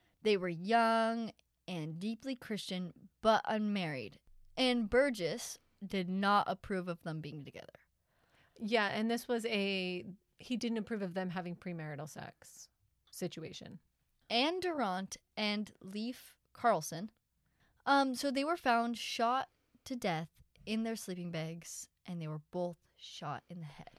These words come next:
Speaker 2: Now, does this sound familiar to anyone else? And then a trail of Burgess's belongings were found leading away from the crime, including his Canadian health card,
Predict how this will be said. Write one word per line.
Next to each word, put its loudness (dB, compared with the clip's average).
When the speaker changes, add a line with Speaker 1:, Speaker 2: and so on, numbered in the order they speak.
Speaker 2:
Now, 2
does -4
this -4
sound -2
familiar -2
to -4
anyone 0
else? -6
And 2
then 4
a 6
trail 2
of 2
Burgess's 0
belongings 0
were 2
found 2
leading 0
away 0
from 0
the -4
crime, -2
including 4
his 0
Canadian 0
health -2
card, 2